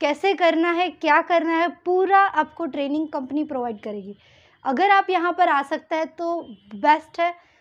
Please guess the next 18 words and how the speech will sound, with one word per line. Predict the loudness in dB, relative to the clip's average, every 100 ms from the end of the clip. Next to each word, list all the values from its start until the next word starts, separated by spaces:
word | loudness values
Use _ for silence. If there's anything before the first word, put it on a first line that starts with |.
| _
तो | -6
hand | -4 -4 -4
to | 0
hand, | 0 -2 -4
face | -6 -4
to | -8
face | -6 -8
कंपनी | -6 -6 -4 -4
आपको | -4 -6
ट्रेनिंग | -6 -4 -4 -6
प्रोवाइड | -6 -6 -6
करती | -8 -8 -8
है। | -10 -14 _ _ _ -6
Otherwise | -2 -2 -2 -4
आप | -4 -6
नहीं | -10 -6 -4 -4
आ | -4
सकते, | -6 -12 -10 -12